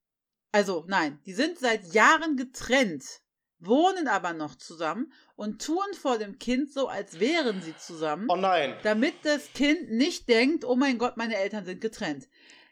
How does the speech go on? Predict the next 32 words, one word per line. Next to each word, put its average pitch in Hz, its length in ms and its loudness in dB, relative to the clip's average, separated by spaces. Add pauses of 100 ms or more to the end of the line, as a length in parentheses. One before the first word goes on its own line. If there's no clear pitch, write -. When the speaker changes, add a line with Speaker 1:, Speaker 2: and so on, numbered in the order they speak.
(260)
Speaker 1:
Wenn 294 160 4
du 339 100 0
das 320 220 4
Kind 269 240 2
siehst, 233 340 2
und 208 140 -6
ich 202 120 -12
sehe 190 220 -4
es 165 160 -6
häufiger, 180 580 -4 (720)
siehst 233 440 0
du, 277 360 -4 (280)
sie 156 400 -10
weiß 220 380 6 (100)
es - 200 -12
und 196 260 -8
sie 180 180 -8
leidet 180 520 2
darunter. 156 460 -4
Und 170 120 -12
Speaker 2:
Ja, 135 80 4
Speaker 1:
sie 139 140 2
Speaker 2:
na, 127 120 4
Speaker 1:
fühlt 127 100 2
sich 131 140 2
von 151 140 -2
Speaker 2:
logisch. - 0 -
Speaker 1:
Erwachsenen 254 880 0 (280)
und 196 140 -12
von 208 120 -6
ihren 202 160 -4
Vertrauenspersonen 202 1040 -2